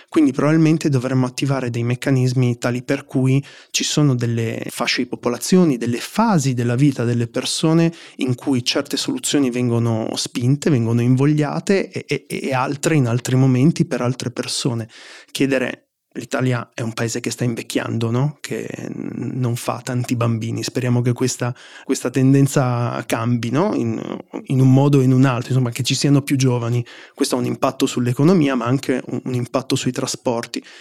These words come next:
Ecco, pensare trasporti che non abbiano anche un'attenzione verso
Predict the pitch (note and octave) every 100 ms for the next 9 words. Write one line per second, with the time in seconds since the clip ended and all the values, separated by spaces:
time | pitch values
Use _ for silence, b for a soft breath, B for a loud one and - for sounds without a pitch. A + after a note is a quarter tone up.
0 | B - - - - - - B2+ - E3+
1 | D#3 - - - C#3 - - - - A#3+
2 | A3 G3 G#3+ D#3+ C3+ B2+ B2 B2+ C#3+ C3+
3 | - B2 A#2+ B2 C3 C3 D#3 C#3+ B2 B2+
4 | B2 - C3 B2 A2+